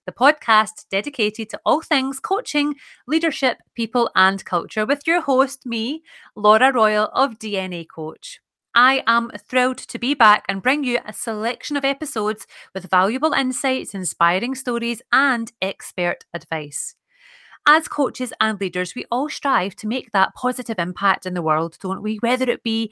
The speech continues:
in our personal or our professional lives as well. This podcast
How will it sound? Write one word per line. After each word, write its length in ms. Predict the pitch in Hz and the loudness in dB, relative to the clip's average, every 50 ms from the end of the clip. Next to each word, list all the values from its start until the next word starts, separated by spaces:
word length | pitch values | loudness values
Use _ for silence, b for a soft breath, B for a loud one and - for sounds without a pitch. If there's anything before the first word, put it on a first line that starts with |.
| B B B B B | B B B B B
in 100 | 269 262 | 0 2
our 100 | 254 240 | 2 2
personal 580 | 233 - - 294 311 311 - - 269 208 202 - - | 0 2 2 2 2 2 0 0 0 0 0 0 0
or 180 | 185 202 233 | 0 0 2
our 120 | 226 202 202 | 2 0 0
professional 560 | - 196 - - 170 165 - - 190 175 165 | -2 -6 -6 -4 -4 -4 -4 -6 -6 -4 -2
lives 280 | 170 165 165 160 - - | -2 -2 -2 -4 -6 -10
as 140 | 151 - | -10 -8
well. 320 | - 151 147 160 175 180 165 _ _ B B B B B B B | -4 -2 -2 -2 -2 -4 -8 _ _ B B B B B B B
This 160 | 294 294 - | 0 0 0
podcast 640 | - - 269 247 247 - - 247 240 233 233 214 | 2 4 4 4 4 2 2 4 4 4 4 2